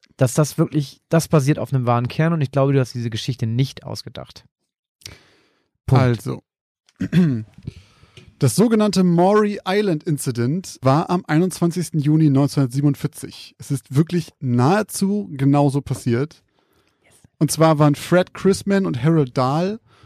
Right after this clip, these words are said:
Speaker 2: zwei Hafenpatrouilleure, es waren nicht wirklich Polizisten, die waren unterwegs, haben halt da Patrouille gemacht und haben dann sechs, also angeblich, angeblich, da komme ich gleich noch zu,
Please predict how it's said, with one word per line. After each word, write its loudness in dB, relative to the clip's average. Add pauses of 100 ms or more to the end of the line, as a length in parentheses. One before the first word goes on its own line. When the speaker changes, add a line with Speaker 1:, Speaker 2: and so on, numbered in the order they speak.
(140)
Speaker 2:
zwei -2
Hafenpatrouilleure, -2
es -18
waren -4
nicht -6
wirklich -16
Polizisten, -8 (640)
die 4
waren 4
unterwegs, 0
haben 2
halt 2
da -2
Patrouille -2
gemacht -2
und -4
haben 0
dann -2
sechs, -4 (180)
also -2
angeblich, -2 (400)
angeblich, -2
da 0
komme 2
ich 0
gleich 4
noch 2
zu, -2